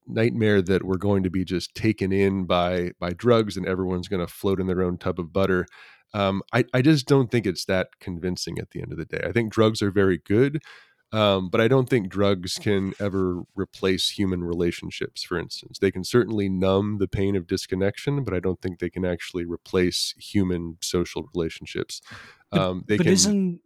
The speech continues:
Speaker 2: but isn't that what you're describing in your book? The kind of everybody, you know, when you talk about the sheer kind of world historic levels of drug consumption,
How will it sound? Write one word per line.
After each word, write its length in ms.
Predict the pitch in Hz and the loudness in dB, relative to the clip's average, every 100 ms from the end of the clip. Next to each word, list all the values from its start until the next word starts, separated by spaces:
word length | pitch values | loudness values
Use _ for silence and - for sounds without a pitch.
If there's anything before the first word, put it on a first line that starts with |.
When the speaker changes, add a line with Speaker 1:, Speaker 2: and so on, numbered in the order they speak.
| - | -2
Speaker 2:
but 100 | 185 | 0
isn't 260 | 190 196 | 2 0
that 200 | 180 180 | 2 0
what 140 | 175 170 | 0 0
you're 140 | 175 | 2
describing 800 | 151 160 - 170 180 190 208 202 | 2 0 0 0 0 0 0 0
in 160 | 185 180 | 2 2
your 180 | 170 160 | 2 0
book? 320 | 190 233 196 | -2 -2 -4
The 200 | 160 156 | -4 -2
kind 320 | 175 170 165 | 2 2 2
of 160 | 165 156 | 0 0
everybody, 760 | 160 170 170 165 160 156 165 - - - _ - | 0 2 2 2 2 0 -4 -12 -20 -20 _ 0
you 80 | |
know, 120 | 185 170 | 2 4
when 120 | 175 | 4
you 120 | 180 | 4
talk 240 | 208 196 | 4 4
about 380 | 175 175 175 156 | 4 4 4 4
the 140 | 175 165 | 2 4
sheer 520 | - 196 190 175 165 | 4 6 6 6 4
kind 340 | - 175 165 | 2 0 2
of 320 | 156 147 135 | 2 0 -2
world 340 | 147 165 170 143 | 0 2 2 2
historic 600 | 160 - 170 165 156 147 | 2 4 4 4 2 0
levels 500 | 151 160 160 156 139 | 0 2 2 2 0
of 80 | 131 | 0
drug 240 | 165 156 | 0 0
consumption, 720 | 170 156 165 147 - 147 139 | 0 2 2 0 -2 -2 -4